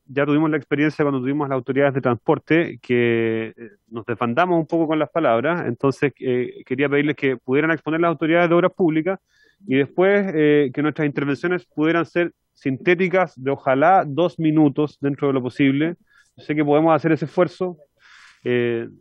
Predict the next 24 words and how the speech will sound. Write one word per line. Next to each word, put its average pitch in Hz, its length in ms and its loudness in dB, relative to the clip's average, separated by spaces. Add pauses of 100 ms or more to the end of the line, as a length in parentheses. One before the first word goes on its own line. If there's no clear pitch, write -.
eh, 127 340 -4
y 143 140 -4
tratar 151 280 2
de, 165 600 0
eh, - 60 -12 (920)
yo 156 120 -16
sé 170 160 -2
que 175 100 2
es 151 60 2
difícil 170 320 -6
porque 156 160 0
todos 180 180 2
tienen 180 180 2
derecho 170 280 -2
a, 156 480 0
a 143 120 -2
hablar, 160 360 0 (380)
pero 143 160 -10
si 160 120 0
alguien 170 380 2
ha 165 100 4
dicho 170 300 2
algo, 165 560 4
eh, 135 420 0